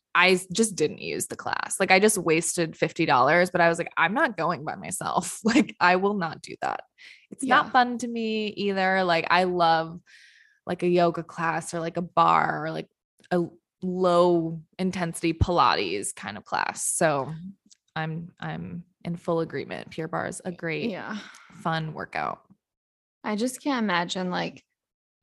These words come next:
Speaker 2: doing that as a social activity. <laughs> Like,
Speaker 1: <laughs> Yeah.
Speaker 2: I would rather meet up and go for a walk than, like, get yelled at on a field to, like, do <laughs> shit that I
Speaker 1: Yeah.
Speaker 2: paid to
Speaker 1: Yeah.
Speaker 2: do.
Speaker 1: It's not fun. I mean, it's not
Speaker 2: Okay.
Speaker 1: for everyone,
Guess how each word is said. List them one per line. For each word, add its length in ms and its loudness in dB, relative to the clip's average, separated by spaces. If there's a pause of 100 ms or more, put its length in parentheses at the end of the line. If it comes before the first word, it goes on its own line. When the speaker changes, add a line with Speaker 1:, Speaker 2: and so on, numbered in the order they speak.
(160)
Speaker 2:
doing 380 -2
that 260 -4
as 100 -6
a 80 -4
social 440 -6
activity. 840 -8
<laughs> 20 2 (800)
Like, 400 4
Speaker 1:
<laughs> 0 -
Yeah. 560 2
Speaker 2:
I 160 8
would 140 10
rather 340 8
meet 240 8
up 160 4
and 160 2
go 180 2
for 200 2
a 80 2
walk 540 0
than, 180 -4
like, 440 -2 (360)
get 180 2
yelled 320 0
at 280 2
on 140 0
a 60 0
field 560 -4 (200)
to, 120 0
like, 360 0
do 200 4
<laughs> 0 -
shit 400 -2 (440)
that 260 6
I 60 8
Speaker 1:
Yeah. 100 4
Speaker 2:
paid 220 6
to 60 6
Speaker 1:
Yeah. 220 6
Speaker 2:
do. 360 0 (260)
Speaker 1:
It's 100 -14
not 220 0
fun. 400 2
I 60 4
mean, 160 6
it's 180 2
not 160 6
Speaker 2:
Okay. 80 2
Speaker 1:
for 80 4
everyone, 800 0